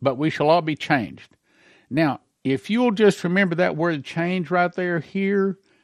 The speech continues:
and here, and if you'll understand what that means, I'm gonna absolutely clear this up right now, because that, tied together with Job twelve, I can show you, George four, Job fourteen twelve, answers the question.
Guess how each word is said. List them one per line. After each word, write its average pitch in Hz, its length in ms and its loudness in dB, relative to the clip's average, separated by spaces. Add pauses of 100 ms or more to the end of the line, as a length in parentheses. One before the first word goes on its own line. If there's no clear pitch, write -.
(180)
and 170 300 0
here, 127 440 -4
and 117 100 -4
if 113 180 -4
you'll 151 160 -2
understand 170 480 -4
what 165 200 -4
that 170 180 -4
means, 160 420 -4 (400)
I'm 143 140 -2
gonna 139 240 -2
absolutely 160 840 -6
clear 160 420 -6
this 151 300 -6
up 120 220 -2
right 113 180 0
now, 101 160 -6
because 98 440 -10
that, 175 500 2 (400)
tied 131 320 2
together 165 340 2
with 151 80 -6
Job 190 320 4
twelve, 160 460 4
I 147 80 0
can 196 80 -2
show 202 180 2
you, 160 220 -2 (320)
George 139 260 -2
four, 175 200 -4
Job 143 260 2
fourteen 139 400 0
twelve, 110 260 0 (1300)
answers 214 360 4
the 214 60 -2
question. 214 400 2